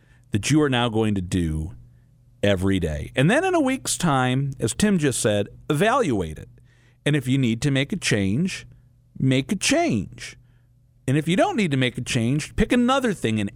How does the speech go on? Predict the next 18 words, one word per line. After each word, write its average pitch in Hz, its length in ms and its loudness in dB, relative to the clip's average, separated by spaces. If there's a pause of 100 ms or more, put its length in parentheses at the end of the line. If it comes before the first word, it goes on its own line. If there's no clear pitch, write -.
(100)
add 117 260 2
that 110 360 -2
to 85 240 -2
it. 67 100 -16 (420)
And 113 160 0
then 110 280 2
go 110 300 2
from 113 200 -2
there 104 220 0
and 92 200 -4
keep 110 200 -4
building. 101 320 0
And 95 100 0
if 92 100 -6
you 98 100 -2
do 110 220 0
one 131 360 0
thing 156 440 0